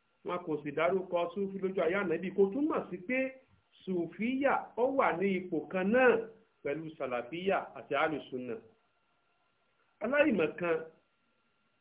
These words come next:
ló máa torí ìyẹn fi wọ́n wé ara wọn. Aláìmọ̀kan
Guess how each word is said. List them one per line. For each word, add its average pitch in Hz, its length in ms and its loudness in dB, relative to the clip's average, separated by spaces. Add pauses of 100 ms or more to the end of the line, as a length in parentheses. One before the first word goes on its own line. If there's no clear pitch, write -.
(600)
ló 226 160 6
máa 196 400 6
torí 214 320 6 (120)
ìyẹn 156 420 2 (200)
fi - 160 -6
wọ́n 175 280 2
wé 170 140 -2
ara 143 360 0
wọn. 139 220 -2 (1800)
Aláìmọ̀kan 160 580 -2